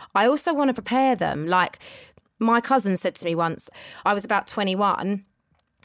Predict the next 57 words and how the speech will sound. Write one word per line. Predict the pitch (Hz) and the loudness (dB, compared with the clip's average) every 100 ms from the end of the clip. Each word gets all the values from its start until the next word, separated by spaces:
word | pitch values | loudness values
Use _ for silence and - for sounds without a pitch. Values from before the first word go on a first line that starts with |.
| 202 | -2
and | 190 | 0
I | |
was | 185 - | 0 -2
having | 208 190 | -2 -2
a | |
double | 185 190 185 | -2 -2 -2
date | 202 185 | 0 -2
with | 165 | -2
her | - 147 156 | -4 -2 -2
and | 170 | -2
she | 175 | -4
was | 175 | -4
with | 170 | -4
her | 175 170 | -2 0
partner | 165 135 | 0 0
and | 160 | -2
I | 156 | -2
was | |
with | 160 | -4
mine. | 190 175 147 190 - - - - - | -2 0 0 -4 -10 -20 -20 -18 -8
I | 180 | -6
said, | 214 202 | -2 0
"Oh, | 185 185 - - | 2 0 -4 -2
I'm | 247 254 | 0 2
gonna | 214 | 0
get | 220 | -2
the | |
fairy | 180 247 247 | 0 2 2
tale." | 185 151 117 135 - | 0 -2 -2 -4 -4
And | 185 | -2
I | 170 196 | 0 -2
was | 196 | -2
like, | 185 | -4
"Of | 180 | -4
course | 311 294 | -6 -4
I'll | |
get | 170 - | -4 -6
the | |
fairy | 156 170 170 | -4 -4 -2
tale. | 175 175 | -2 -2
Like, | 175 | 0
I'm | 175 | -2
gonna | 175 180 | -2 -4
get | 170 | -2
married, | 233 240 240 | 0 2 0
have | 214 - | -2 -2
children. | 277 254 254 247 233 | 2 2 2 0 0
It's | - | -2
all | 233 | -4
gonna | 196 | -4
be | 185 | -6
great." | 180 233 165 160 | 0 2 2 -2
And | 175 | -6
she | 202 | -6
was | 185 | -2
like, | 190 - - | -2 -2 -2
"Jess, | 202 190 - - | -2 -2 -4 -16